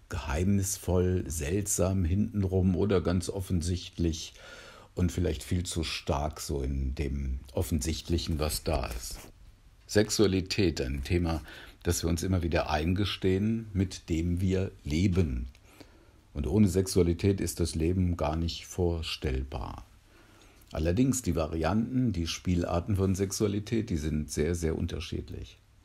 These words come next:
Wie wird Sexualität gelebt? Die tausend Wege und die vielen Möglichkeiten. Natürlich das Offensichtliche zunächst mal der Sex zu zweit in einer Beziehung.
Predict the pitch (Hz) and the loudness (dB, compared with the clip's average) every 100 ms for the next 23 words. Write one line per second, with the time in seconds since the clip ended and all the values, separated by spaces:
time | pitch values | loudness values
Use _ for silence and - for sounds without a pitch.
0 | _ 73 208 120 113 110 - 80 87 - | _ 0 0 4 4 2 -4 0 0 0
1 | - 82 78 71 - 85 101 - 110 101 | 0 0 0 -4 -2 -2 -2 -4 -2 0
2 | 95 101 - - - - - _ - - | -2 -4 -12 -20 -20 -20 -20 _ -10 -4
3 | 71 - 76 78 98 107 95 95 113 127 | -4 0 0 2 0 2 0 2 2 2
4 | 98 69 65 69 - - - 82 82 - | -2 -6 -6 -10 -16 -20 -6 -2 -2 2
5 | 104 104 104 90 80 73 69 - 73 67 | 4 6 6 4 2 -4 -6 -8 -10 -8
6 | 65 69 64 - - - _ _ - - | -10 -10 -10 -12 -20 -20 _ _ -20 -20
7 | - - _ - - - - 90 87 127 | -20 -20 _ -20 -16 -16 -4 -2 6 6
8 | 147 143 - - - 90 - 98 101 107 | 4 -2 -12 -18 -2 -2 0 0 2 2
9 | 127 117 110 110 - 95 92 - - 85 | 0 -2 0 -2 2 2 2 0 0 2
10 | 87 78 73 - 107 107 - - - 80 | 4 2 -2 0 0 0 -6 -6 -4 -4
11 | - - 82 82 95 - 92 87 - 85 | -2 -2 0 0 0 -2 -2 0 0 0
12 | 90 90 90 - - 98 80 73 - | 0 -2 -2 -2 2 2 2 -2 -8